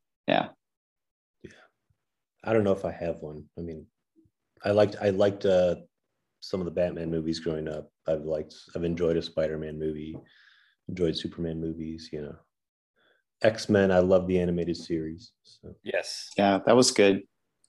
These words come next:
Speaker 3: Yes,
Speaker 2: Yeah.
Speaker 3: I grew up with that. Yeah.
Speaker 2: Uh, what about you, James?
Speaker 3: So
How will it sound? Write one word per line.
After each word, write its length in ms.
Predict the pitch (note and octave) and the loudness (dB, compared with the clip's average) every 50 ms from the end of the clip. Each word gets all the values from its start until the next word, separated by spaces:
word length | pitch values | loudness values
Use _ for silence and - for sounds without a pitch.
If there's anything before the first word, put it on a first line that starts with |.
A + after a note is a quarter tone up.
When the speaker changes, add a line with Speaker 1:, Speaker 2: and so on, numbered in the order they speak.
| _ - | _ -8
Speaker 3:
Yes, 360 | F#2+ F#2 E2+ - F2 - - | -6 -4 -4 -4 -6 -10 -10
Speaker 2:
Yeah. 80 | - - | -12 -12
Speaker 3:
I 20 | - - | -6 0
grew 120 | - A2 G#2 | 2 2 2
up 100 | F#2+ F#2+ | 2 0
with 120 | F#2 E2+ | -2 -6
that. 800 | D#2+ D2+ D2+ C2+ - _ _ _ _ _ _ _ _ _ _ - | -6 -8 -10 -10 -12 _ _ _ _ _ _ _ _ _ _ -10
Yeah. 200 | F2 E2 D2+ D2 C2+ - _ _ _ _ _ _ _ _ _ _ _ _ _ _ _ _ _ _ _ _ _ _ - | -10 -8 -8 -10 -12 -14 _ _ _ _ _ _ _ _ _ _ _ _ _ _ _ _ _ _ _ _ _ _ 0
Speaker 2:
Uh, 360 | - A2 G#2+ G#2 G2+ G2+ G2 | 2 4 6 6 6 4 4
what 180 | F#2+ F#2+ G#2 A#2 | 4 6 6 8
about 180 | A2 G#2+ G2+ G2+ | 8 8 6 6
you, 80 | G#2+ G#2 | 4 2
James? 380 | F#2+ F2+ F2+ F#2 F#2 - _ _ _ _ _ _ _ _ _ _ _ _ _ _ _ _ _ _ _ _ _ | 0 -2 -4 -6 -8 -12 _ _ _ _ _ _ _ _ _ _ _ _ _ _ _ _ _ _ _ _ _
Speaker 3:
So 600 | - - - D#3 D3+ D3+ C#3+ C#3 C3+ C3+ C3+ - | -12 0 4 6 8 8 8 8 6 4 0 -8